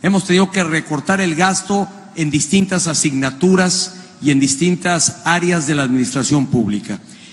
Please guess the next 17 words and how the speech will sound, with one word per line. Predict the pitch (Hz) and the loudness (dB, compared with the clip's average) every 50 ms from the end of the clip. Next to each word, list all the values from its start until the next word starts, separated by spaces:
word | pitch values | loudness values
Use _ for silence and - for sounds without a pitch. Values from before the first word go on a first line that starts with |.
| - - - - | -20 -8 -2 2
Y | 151 | 2
lo | 180 | 2
hemos | 226 240 233 - | 4 2 0 0
tenido | - - 185 214 226 220 214 - | 0 0 2 2 2 0 -2 -2
que | - 208 | -2 0
hacer | 190 - - 196 220 233 220 - - - - - - - - - - _ _ _ _ | 0 2 2 2 0 0 -2 -6 -10 -18 -20 -20 -20 -20 -20 -20 -20 _ _ _ _
porque, | - 175 165 151 - - 170 165 165 160 147 - - - - - | -2 -2 -2 -2 0 0 2 2 2 2 0 -4 -8 -14 -16 -8
si | - 165 147 | -4 -2 0
me | 151 | 0
lo | 156 147 | 0 0
permiten, | 127 160 170 208 220 185 220 202 185 | 0 0 0 0 0 0 0 0 0
aquí | 170 156 - 180 | -2 -2 -2 -2
lo | 196 190 | -2 -2
explico | - - 190 202 185 190 185 | 0 0 0 0 0 0 0
brevemente, | 185 190 185 202 240 233 - 214 - | 0 0 0 -2 -2 -4 -4 -6 -6
simplemente | - 202 190 190 185 190 190 170 214 | -4 -4 -2 -2 -2 -2 -2 -2 -4
porque | - - 147 143 - - 160 151 123 - - - - | -4 -4 -4 -4 -2 0 0 0 0 -2 -8 -16 -20